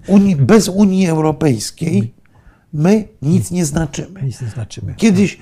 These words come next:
Speaker 1: rozmawiałem ze znajomym, który mówił o tym polityce wstawania z kolan, więc ja mu powiedziałem, my mamy wybór.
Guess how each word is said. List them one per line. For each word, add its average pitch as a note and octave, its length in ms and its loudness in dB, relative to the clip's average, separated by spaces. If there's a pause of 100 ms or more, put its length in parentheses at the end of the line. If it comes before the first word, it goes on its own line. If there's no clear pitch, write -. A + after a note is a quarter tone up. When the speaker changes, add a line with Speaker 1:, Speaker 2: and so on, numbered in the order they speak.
(180)
Speaker 1:
rozmawiałem F3 640 0
ze D3+ 120 -2
znajomym, E3 540 2
który D#3+ 280 2
mówił E3+ 320 0
o D3+ 60 0
tym D3+ 180 -4 (300)
polityce D#3+ 480 0
wstawania D3 480 -2
z - 80 -4
kolan, C#3 400 0 (460)
więc F3 140 0
ja G#3+ 140 4
mu G3 60 0
powiedziałem, F#3 480 4 (760)
my G#3 160 4
mamy G#3+ 260 4
wybór. D3+ 400 0